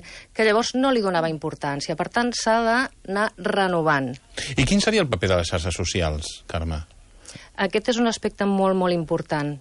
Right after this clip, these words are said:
Speaker 1: perquè hem parlat de dos punts forts, que serien el premi com a
Speaker 2: Mhm.
Speaker 1: impuls a la xarxa, eh?
Speaker 2: Mhm.
Speaker 1: I, i el grup motor. I, a més a més,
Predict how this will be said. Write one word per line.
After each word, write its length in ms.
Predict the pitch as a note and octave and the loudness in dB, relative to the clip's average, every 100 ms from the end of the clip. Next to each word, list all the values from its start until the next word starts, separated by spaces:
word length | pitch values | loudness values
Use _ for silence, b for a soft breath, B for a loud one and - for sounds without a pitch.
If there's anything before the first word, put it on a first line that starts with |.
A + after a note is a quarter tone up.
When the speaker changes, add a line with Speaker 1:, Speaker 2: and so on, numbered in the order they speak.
| - | -4
Speaker 1:
perquè 360 | F#3 F3 F#3+ - | -4 0 0 2
hem 200 | G3 G3 | 0 2
parlat 460 | G#3+ G3+ F#3+ E3+ C#3+ | 2 2 4 2 0
de 240 | D#3+ F3+ | -4 0
dos 220 | F3 G3 - | 2 0 -2
punts 300 | F#3+ F3+ - | -2 -2 -2
forts, 380 | G#3+ G#3 A3 - | 2 2 2 -4
que 100 | F#3 | -4
serien 400 | - E3+ D#3+ D#3 | 0 0 0 0
el 140 | D3 | -2
premi 560 | - G3 F3 D3 C3+ - _ - | 0 0 2 -2 -4 -10 _ -8
com 240 | E3 D#3 | -2 2
a 80 | D#3 | 4
Speaker 2:
Mhm. 40 | D#3+ | 2
Speaker 1:
impuls 520 | D#3 - G3 D3 C#3 | 0 2 2 2 0
a 80 | C#3+ | -2
la 80 | C#3+ | -2
xarxa, 520 | - C#3+ - D3+ F3+ | -2 -4 -4 -4 -2
eh? 80 | F4 B B B2 | -4 B B 0
Speaker 2:
Mhm. 380 | G2+ G#2+ E3 - | 2 2 0 0
Speaker 1:
I, 960 | A3 G#3 G3+ F#3+ F#3 F3 E3+ E3 D#3+ - | 2 4 4 4 4 4 4 2 0 0
i 120 | G3+ | 2
el 120 | F3+ | 2
grup 200 | G3+ F#3+ | 2 0
motor. 440 | F3 D#3 F#3+ D4 - B B B B - | 0 0 0 0 -4 B B B B -2
I, 120 | G3 | 0
a 60 | |
més 180 | G#3 A3+ | 2 2
a 80 | B3+ | 2
més, 380 | C4 C4 C#4 | 4 2 0